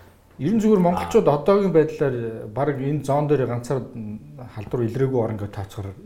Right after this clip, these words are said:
Speaker 1: энэ юу, юу талбайтай ч болох вэ? Болдоо.
Speaker 2: Түр-, түрүүн гэхдээ нэг сэдв нэг, а,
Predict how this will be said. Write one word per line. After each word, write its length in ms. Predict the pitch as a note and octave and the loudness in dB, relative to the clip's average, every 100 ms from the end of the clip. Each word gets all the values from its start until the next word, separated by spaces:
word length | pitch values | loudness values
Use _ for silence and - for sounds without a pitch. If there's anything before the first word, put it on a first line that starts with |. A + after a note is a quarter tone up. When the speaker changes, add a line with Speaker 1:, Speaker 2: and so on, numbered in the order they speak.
| - E3 | -18 -8
Speaker 1:
энэ 360 | C#3+ F#3+ F3 | 0 2 2
юу, 120 | D3 D3 - | 2 -2 -6
юу 100 | A#2+ | -6
талбайтай 440 | - A2 A#2 F#2+ | -6 -6 -8 -12
ч 40 | - | -16
болох 80 | - | -18
вэ? 160 | - - _ - - - | -20 -20 _ -20 -20 -10
Болдоо. 320 | G#2+ - A2 - - - - _ _ _ _ - - | -10 -8 -10 -10 -20 -20 -20 _ _ _ _ -20 -12
Speaker 2:
Түр-, 320 | - D#3 - G2 | 0 2 2 4
түрүүн 280 | C3+ F3+ C#3 | 6 6 6
гэхдээ 220 | - C#3 | 4 4
нэг 60 | B2 | 4
сэдв 240 | A#2+ A#2+ | 2 2
нэг, 140 | A2+ F#2+ | 2 2
а, 480 | - A2 G2 G2 | -6 -4 -2 -2